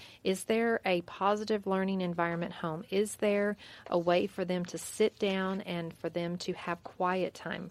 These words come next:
Is there a place that's prepared for them to be able to do their homework? Um, is, is, are they struggling because they don't have, uh, a place that's, you know, where they can sit down and that they can really focus?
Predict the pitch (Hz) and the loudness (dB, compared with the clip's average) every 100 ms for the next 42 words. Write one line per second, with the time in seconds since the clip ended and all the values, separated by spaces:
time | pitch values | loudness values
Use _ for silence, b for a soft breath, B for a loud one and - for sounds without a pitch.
0 | - 180 - 190 214 - 214 208 - 208 | -10 -4 0 0 0 0 0 0 -6 -14
1 | - 202 196 - 202 196 - 190 185 185 | -6 -4 -4 -4 -2 -2 -4 -6 -4 -4
2 | 185 185 180 185 185 185 185 - 190 190 | -4 -4 -4 -2 0 0 -2 -4 -4 -2
3 | 156 - - - B B B B B 170 | -4 -6 -10 -20 B B B B B -6
4 | 160 156 160 B B B - 185 180 - | -6 -6 -10 B B B -4 -4 -4 -8
5 | - 180 - - - 170 175 180 185 - | -2 -2 -4 -8 0 2 4 4 4 0
6 | - 185 214 220 226 220 214 202 - 190 | 0 4 4 2 0 2 0 -2 -2 2
7 | 190 190 - 170 180 185 - - 190 190 | 2 0 2 2 2 0 -4 -6 -2 0
8 | 190 190 - B B B 185 180 175 170 | 0 -4 -16 B B B -4 -2 -2 -2
9 | - - - 185 190 - 185 196 - - | -4 -6 2 2 2 -2 -4 -4 -8 -6
10 | 196 185 180 175 180 180 185 175 - - | -2 0 2 2 2 0 -4 -2 -2 0
11 | 185 185 190 185 175 170 175 175 190 175 | 0 0 2 2 0 0 0 0 -2 -4
12 | - 175 185 185 - 185 202 - - - | -4 -4 -2 -2 -2 0 0 -2 -8 -10
13 | - | -14